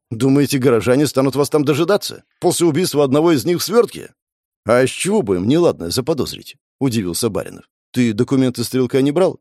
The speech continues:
"Не брал". "Автограф свой на трупе оставлял?" "Не оставлял". "А тебе, горожанам, ничего не известно. На их месте логичнее заподозрить в убийстве слетевших с катушек колдунов". "Так-то оно так", поморщился я. "Но вы забываете о Прокофьеве,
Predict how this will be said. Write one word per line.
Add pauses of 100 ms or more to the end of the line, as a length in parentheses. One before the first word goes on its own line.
"Не
брал". (320)
"Автограф
свой
на
трупе
оставлял?"
"Не
оставлял". (300)
"А
тебе,
горожанам,
ничего
не
известно. (100)
На
их
месте
логичнее
заподозрить
в
убийстве
слетевших
с
катушек
колдунов". (300)
"Так-то
оно (100)
так", (300)
поморщился
я. (260)
"Но
вы
забываете
о
Прокофьеве,